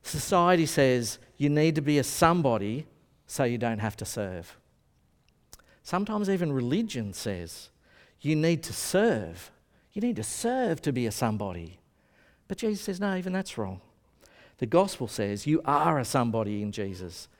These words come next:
so now serve. It's not about what you do, it's about who you are that does it. How would I pray that God will help us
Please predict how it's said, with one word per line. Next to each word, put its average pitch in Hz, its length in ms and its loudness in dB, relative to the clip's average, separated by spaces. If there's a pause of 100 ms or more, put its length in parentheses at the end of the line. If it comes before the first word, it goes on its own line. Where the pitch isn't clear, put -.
(400)
so 143 260 0
now 120 240 -2
serve. 113 600 -4 (720)
It's - 160 -12
not 170 160 0
about 147 180 4
what 135 180 -6
you 101 60 -10
do, 135 260 -2
it's 104 120 -10
about 127 220 -4
who - 120 -4
you 123 260 -2
are 95 380 -6 (300)
that 107 100 -12
does 95 240 -10
it. 92 80 -16 (1080)
How 175 100 -6
would 185 80 -2
I 139 60 -2
pray 117 480 -2
that 95 120 -10
God 123 200 -2
will 110 80 -4
help 123 180 0
us 104 220 -4